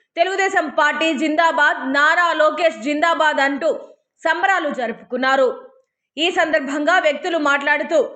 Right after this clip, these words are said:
తెలుగుదేశం పార్టీలో క్రియాశీలకంగా కార్యక్రమాలు నిర్వహిస్తూ నారా లోకేష్ నిర్వహించిన పాదయాత్ర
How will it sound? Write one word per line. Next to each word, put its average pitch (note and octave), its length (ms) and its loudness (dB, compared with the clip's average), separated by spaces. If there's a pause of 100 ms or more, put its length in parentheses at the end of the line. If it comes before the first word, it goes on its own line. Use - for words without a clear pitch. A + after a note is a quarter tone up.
(280)
తెలుగుదేశం F4 540 0 (100)
పార్టీలో D4+ 500 2
క్రియాశీలకంగా E4 1000 -2
కార్యక్రమాలు E4 680 0
నిర్వహిస్తూ D4 720 -2 (340)
నారా E4+ 380 2
లోకేష్ D#4+ 440 0
నిర్వహించిన D#4+ 520 -2
పాదయాత్ర D#4 880 0